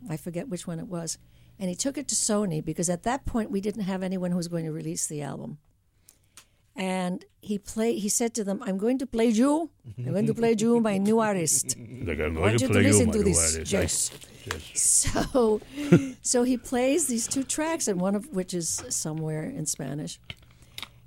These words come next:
Speaker 1: And the people said, "Who is this girl?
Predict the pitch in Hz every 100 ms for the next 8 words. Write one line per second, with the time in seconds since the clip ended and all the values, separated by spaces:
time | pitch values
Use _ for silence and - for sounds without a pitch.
0 | - 220 214 220 226 - 220 - - 453
1 | - 214 208 - 220 185 180 - - -
2 | - _ - _ _ _ _ - - -
3 | - 392 415 - 254 - 220 190 262 359
4 | 269 202 -